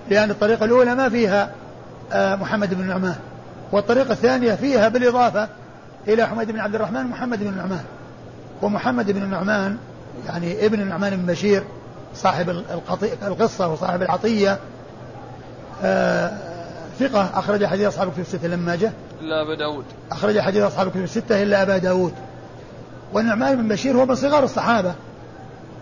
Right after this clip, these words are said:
Speaker 1: وقد توفي رسول الله عليه الصلاة والسلام وعمره ثمان سنوات. توفي رسول الله عليه الصلاة والسلام وعمره ثمان سنوات،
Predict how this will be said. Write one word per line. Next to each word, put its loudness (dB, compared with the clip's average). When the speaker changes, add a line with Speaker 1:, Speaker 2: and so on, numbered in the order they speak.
Speaker 1:
وقد 2
توفي 2
رسول 2
الله 2
عليه 0
الصلاة -6
والسلام 0
وعمره 4
ثمان 4
سنوات. 2
توفي 2
رسول 0
الله 4
عليه 2
الصلاة -2
والسلام 2
وعمره 2
ثمان 2
سنوات، 0